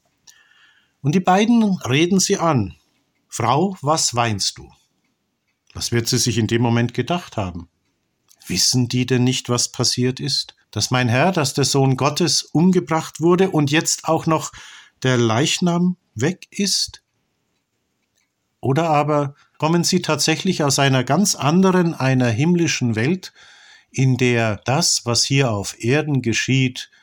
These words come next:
bei weitem nicht die Wirkung hat, die es bei uns Menschen anrichten kann.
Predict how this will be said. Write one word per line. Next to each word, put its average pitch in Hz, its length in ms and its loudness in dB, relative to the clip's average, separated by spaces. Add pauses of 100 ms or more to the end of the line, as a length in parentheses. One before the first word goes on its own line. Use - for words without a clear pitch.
(240)
bei 104 240 -4
weitem 127 440 0
nicht 117 400 -2
die 98 140 -2
Wirkung 113 520 -2
hat, 107 340 -6
die 101 120 -2
es - 160 -4
bei 104 240 -2
uns 117 240 -2
Menschen 107 320 -2
anrichten 101 580 -4
kann. 101 340 -6